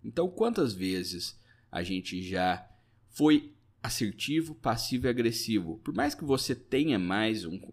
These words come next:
de, de um comportamento, você às vezes é mais agressivo, teve situações que você já foi completamente passivo ou completamente assertivo. A gente é, geralmente a gente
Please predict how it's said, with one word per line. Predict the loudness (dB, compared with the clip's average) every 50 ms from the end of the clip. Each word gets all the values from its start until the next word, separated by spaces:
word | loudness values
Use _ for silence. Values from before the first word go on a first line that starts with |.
| -18
de, | -18 -12 -8 -6 -4 -4 -6 -6
de | -8 -8
um | -8 -8
comportamento, | -8 -10 -8 -8 -10 -10 -8 -10 -8 -6 -4 -4 -4 -4 -6 -10 -14 -16 -18 -20 -20 -12 -10
você | -8 -8 -6 -4 -4
às | -4 -4 -4
vezes | -4 -6 -4
é | -4
mais | -4 -4 -4 -4
agressivo, | -6 -6 -6 -6 -8 -8 -6
teve | -4 -4 -4 -4 -4
situações | -6 -8 -4 -2 -2 -2 -2 -2 -6 -8 -8
que | -6
você | -6 -6 -6 -4 -6
já | -6 -6 -6
foi | -4 -4 -4 -4
completamente | -2 -4 -4 -4 -6 -6 -6 -6 -6 -6 -8 -8
passivo | -8 -10 -8 -8 -8 -10 -10 -10 -12 -14 -18 _ _ _ -20 -20 -20 -12 _
ou | 4 6 6 6 4
completamente | 2 -2 0 0 0 0 -2 -6 -8 -8 -8 -10 -12
assertivo. | -12 -12 -12 -12 -12 -12 -12 -12 -12 -14 -16 -20 _ _ _ _ -16 -10
A | -6 -2
gente | 0 0 0 2 0
é, | -2 -2 -4 -4
geralmente | 0 2 2 4 4 4 2 2 0 0 0
a | -2
gente | -2 -2 -2 -4 -2 -2 -2 -2 -2 -4